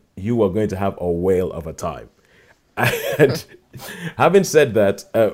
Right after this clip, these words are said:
this is a bit of a departure, because this is a, this film is a, is a spin-off from the main Fast and Furious series. So they've taken the characters played by The Rock and Jason Statham,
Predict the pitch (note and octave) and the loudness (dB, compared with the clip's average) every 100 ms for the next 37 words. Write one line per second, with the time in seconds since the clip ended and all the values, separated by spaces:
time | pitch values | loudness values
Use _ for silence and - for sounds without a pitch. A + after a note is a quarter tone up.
0 | - G#2+ F3 F#3 A2+ A2+ G2 G#2+ B2+ A#2+ | -4 0 0 2 2 0 0 -2 2 2
1 | G#2 F2+ - G#2 G#2 F2 F2+ G2 F#2 F3 | 0 -2 0 0 0 -4 -4 -4 -2 -2
2 | C3+ G#2+ G2+ D#2 G2 D#3 - A2+ G2+ G2 | 0 0 0 0 -2 -2 0 0 2 0
3 | G2 - G#2 G2+ G2 F#2+ F#2 F#2+ - - | -2 0 2 4 4 4 0 -4 -12 -20
4 | - _ _ _ _ _ C3 B2+ B2+ - | -20 _ _ _ _ _ 4 4 0 0
5 | E3+ C#3 F#2 - - A2+ G#2+ A2+ A#2+ A#2+ | 2 4 2 -4 -4 -2 0 2 0 0
6 | A2+ G#2+ G2+ A2 G#2+ G#2 G#2+ F2+ D#2 D#2 | -2 -2 -6 0 0 0 -4 -4 -6 -12
7 | - _ - A#2 A2 - F3+ D3+ - C3 | -18 _ -8 -4 -2 0 0 0 -2 0
8 | B2 - G#2 - A#2+ G#2+ G2 F#2 F#2 A#2 | 0 0 -6 0 0 2 0 0 0 0
9 | F2+ - - F#2 G2 G2 G#2 G#2 - B2+ | 0 -6 -14 -6 -4 -2 -2 -4 -2 2
10 | A#2+ D#2 F2+ A#2+ | 2 0 -8 -12